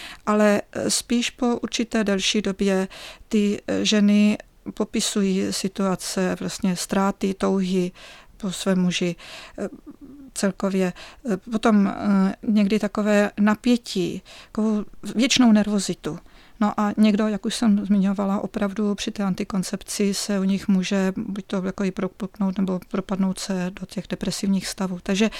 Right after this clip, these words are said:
to jsou takové tři základní okruhy a samozřejmě můžeme to potom rozpitvávat dál, jakože jsou tady další ty projevy, jako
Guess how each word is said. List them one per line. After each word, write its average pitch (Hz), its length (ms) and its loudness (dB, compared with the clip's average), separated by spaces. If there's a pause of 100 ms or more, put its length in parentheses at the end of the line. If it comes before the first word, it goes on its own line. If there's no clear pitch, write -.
(300)
to 226 100 0
jsou 262 100 4
takové 247 420 2
tři 233 440 2
základní 214 540 2
okruhy 220 280 2
a 208 40 4
samozřejmě 214 460 4
můžeme 202 340 4
to 202 120 -2
potom 202 380 0 (360)
rozpitvávat 196 800 -2
dál, 175 420 -2
jakože 190 380 -2
jsou 190 180 -4
tady 196 200 0
další 175 360 -4
ty 196 140 -6
projevy, 180 540 -2
jako 185 340 -2